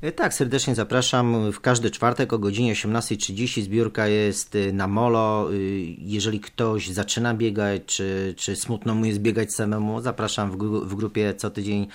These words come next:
odbywają się zajęcia. No a to nie jedyna, y, nasza propozycja, no bo też, y, zapraszamy miłośników tenisa stołowego w każdy poniedziałek o osiemnastej trzydzieści w szkole numer osiem przy ulicy Trzeciego Maja. Można sobie rekreacyjnie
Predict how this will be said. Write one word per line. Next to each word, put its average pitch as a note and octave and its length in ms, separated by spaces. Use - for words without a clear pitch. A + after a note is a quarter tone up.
odbywają G#2 420
się G#2 180
zajęcia. C#3+ 560
No - 140
a - 60
to A3 120
nie G3 140
jedyna, A#2+ 600
y, A2 40
nasza A2+ 360
propozycja, A2 800
no G#2+ 120
bo G2+ 120
też, G2+ 380
y, G2+ 240
zapraszamy G2+ 480
miłośników G2+ 500
tenisa G#2 300
stołowego G2+ 480
w G2+ 60
każdy G2 240
poniedziałek G2+ 520
o G2+ 40
osiemnastej G2+ 460
trzydzieści G#2+ 680
w - 60
szkole G#2 260
numer G#2 260
osiem G#2 380
przy - 160
ulicy F#2+ 220
Trzeciego F#2+ 360
Maja. F#2 280
Można F#3 180
sobie B2 240
rekreacyjnie G#2 680